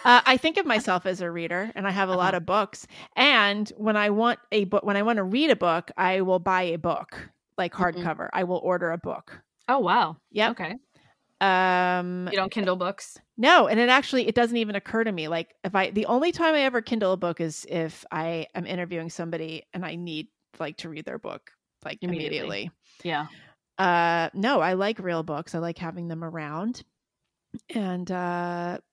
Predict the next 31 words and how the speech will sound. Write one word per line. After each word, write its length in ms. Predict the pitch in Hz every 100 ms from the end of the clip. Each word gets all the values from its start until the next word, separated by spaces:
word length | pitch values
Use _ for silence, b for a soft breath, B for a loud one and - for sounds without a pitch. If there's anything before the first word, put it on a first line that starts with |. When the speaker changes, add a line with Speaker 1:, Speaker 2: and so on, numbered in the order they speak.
| _ _ -
Speaker 1:
yeah, 280 | 202 277 330
I 120 | 202
mean, 160 | 214
I 100 | 220
think 220 | 220 320 -
of 80 | 440
myself 460 | 185 - 185 180 190
as 200 | 180 185
a, 280 | 180 180 -
as 200 | 185 180
a 80 | 175
reader, 400 | 180 175 175 170
but 320 | 185 180 175 _ _ -
yeah, 280 | 190 226 202
reading 300 | 208 240 233
books. 560 | 214 262 - - - - b b b b -
I 60 |
can't 220 | - 554 -
remember 220 | 370 339
the 80 | 269
last 300 | 240 233 -
time 180 | 220 202
I 240 | 190 190
read 380 | 180 190 185 180
a 80 | 175
book, 580 | 180 170 170 170 - - _ 185
like, 180 | 147
for 220 | - 185 170
pure 760 | - - - 214 233 226 220 208
pleasure. 520 | - 175 - - - _ _ _ _ _ _ _ _ _ _ -
Speaker 2:
Yeah. 720 | 180 175 190 185 175 165